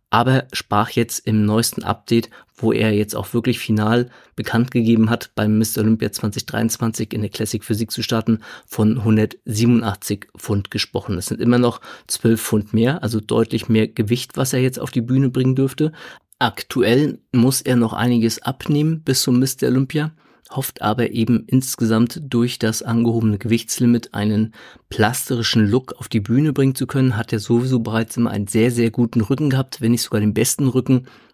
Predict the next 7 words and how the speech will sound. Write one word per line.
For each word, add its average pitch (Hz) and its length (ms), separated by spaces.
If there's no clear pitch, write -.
in 120 160
der 120 100
Classic - 380
Physik 117 440
und 113 420
will 113 220
entsprechend 110 800